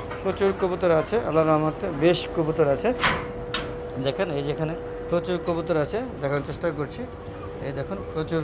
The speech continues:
কবুতর দেখতে পাচ্ছেন, এই যে আমার ছাদে। হ্যাঁ, এদের খাবার দেওয়া হয়েছে, ওদেরকে আবার সন্ধ্যার সময় খাবার দিব। এই যে এই মাত্র একটা উড়াল দিয়ে চলে গেলো, এটা জালালি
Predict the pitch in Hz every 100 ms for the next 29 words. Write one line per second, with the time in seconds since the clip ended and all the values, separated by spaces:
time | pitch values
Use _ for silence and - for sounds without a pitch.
0 | 156 160 156 156 214 - - - - -
1 | - - - - - 143 - 160 151 147
2 | 185 147 139 139 135 143 139 196 - -
3 | - - - - - - - - 196 160
4 | 139 147 143 147 147 151 147 156 143 139
5 | 226 143 139 139 147 143 139 151 143 143
6 | 139 - 143 147 143 156 156 156 156 156
7 | - 156 - 147 - 170 170 160 156 175
8 | 165 151 147 143 156 160